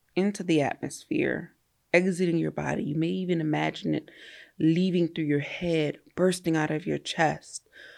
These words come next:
exiting through your head, or taking a deep breath in and floating out on that breath. It's there. It may come again. That's okay.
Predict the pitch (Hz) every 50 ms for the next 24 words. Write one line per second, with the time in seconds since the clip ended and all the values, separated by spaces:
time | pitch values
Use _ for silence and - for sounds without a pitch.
0 | - - - _ _ _ - - 185 165 175 170 180 170 170 160 156 160 - 160
1 | 151 151 151 143 - - - 170 170 160 151 147 147 147 139 - - _ _ _
2 | _ _ - - 190 185 180 170 175 170 160 160 - - 160 156 - - 165 151
3 | 156 - - 160 160 165 151 151 - - - - 165 160 165 175 170 165 156 151
4 | 147 151 151 - 147 143 147 151 151 - - _ - - - - _ - - -
5 | _ _ _ _ _ _ _ _ _ _ _ _ _ _ _ _ _ _ _ _
6 | _ _ _ _ _ _ _ _ _ _ _ _ _ _ _ _ - 175 170 170
7 | - - - 160 147 135 139 - 165 - - _ _ _ - 175 175 - 180 170
8 | 165 170 - 160 151 151 156 151 139 135 131 - - 147 - _ _ - _ -
9 | - 165 156 160 - - - - 156 - - - - 156 - - 147 _